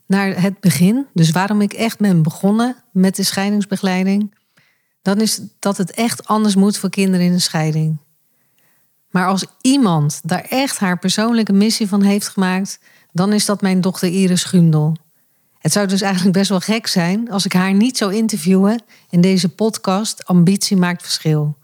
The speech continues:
Van harte welkom dus, Iris. Kan jij jezelf even kort voorstellen voor de mensen die jou nog niet kennen?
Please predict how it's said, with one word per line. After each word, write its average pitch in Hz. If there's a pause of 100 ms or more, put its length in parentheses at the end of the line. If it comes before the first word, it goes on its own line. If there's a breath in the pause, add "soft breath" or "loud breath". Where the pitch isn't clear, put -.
(400 soft breath)
Van 190
harte 180
welkom 170
dus, 160
Iris. 165 (920 soft breath)
Kan 233
jij 226
jezelf 208
even 208
kort 247
voorstellen 233 (180)
voor 185
de 165
mensen 202
die 190
jou 170
nog 160
niet 185
kennen? 160